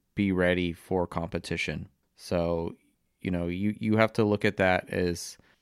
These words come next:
they both play, play the same position, but, you know, he can be, they can be strike partners. It doesn't have to be like, "Well, now I'm on the bench,"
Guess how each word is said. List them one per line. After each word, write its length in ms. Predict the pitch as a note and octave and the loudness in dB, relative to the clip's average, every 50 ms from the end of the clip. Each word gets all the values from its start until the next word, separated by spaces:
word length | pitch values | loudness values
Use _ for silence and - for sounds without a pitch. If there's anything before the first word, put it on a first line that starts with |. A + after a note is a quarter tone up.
| _ - - | _ -6 0
they 140 | - A#2+ | 0 2
both 260 | A2+ - - - - - | 2 2 -2 -4 -4 -4
play, 300 | - A#2 A#2 A2 G2+ - - - | -4 -2 -2 -2 -2 -4 -8 -4
play 220 | - - G#2 G#2 | 0 4 4 4
the 80 | G2+ G2 | 4 4
same 280 | - - G#2 G2 F#2+ F#2+ | 2 2 2 2 2 2
position, 440 | G#2+ G2 F#2+ G2+ F#2+ - - G2 | 0 0 0 0 0 0 0 0
but, 160 | F#2+ G2 G2 G2 | 0 0 0 0
you 140 | G#2+ G#2+ | 0 0
know, 80 | F#2+ F2+ | 0 0
he 160 | F2+ G2+ G2 | 0 -2 -2
can 180 | G2 - G#2 F#2 | -2 0 0 2
be, 140 | F#2+ F#2+ F#2+ | 2 2 2
they 160 | F#2+ F#2+ F#2+ | 2 0 0
can 140 | - G2 G2 | -2 -4 -4
be 80 | F#2+ | -4
strike 300 | - - - F2+ E2+ - | -4 -2 -2 -4 -4 -2
partners. 600 | - - A2 - - C3+ C#3+ D3 C#3+ - - - _ _ _ _ _ _ _ - | 0 0 2 2 2 2 2 0 0 -4 -10 -16 _ _ _ _ _ _ _ -8
It 120 | A2 G#2+ - | -8 -2 2
doesn't 300 | - G#2 G2 G2 G2+ F#2 | 2 2 2 2 0 -2
have 380 | F#2 F#2+ F#2+ F#2 F#2 F#2 - | -2 0 0 0 0 -2 -4
to 160 | - - F2+ | -4 -4 -2
be 240 | E2+ - F#2 F2+ F2+ | 0 0 0 2 2
like, 320 | F2+ F2 E2+ D#2+ D#2+ - G2 | 0 0 -2 -4 -4 -2 0
"Well, 120 | F#2+ F#2+ | 2 2
now 260 | F#2 F2 E2+ E2+ E2+ | 4 2 2 2 2
I'm 160 | F2 E2 E2 | 2 0 0
on 160 | E2 E2 D#2+ D#2 | 0 0 -2 -2
the 60 | D2+ | -4
bench," 540 | D2 D#2+ D2+ D2 C#2+ - - - - - | -4 -4 -6 -6 -8 -10 -12 -12 -14 -14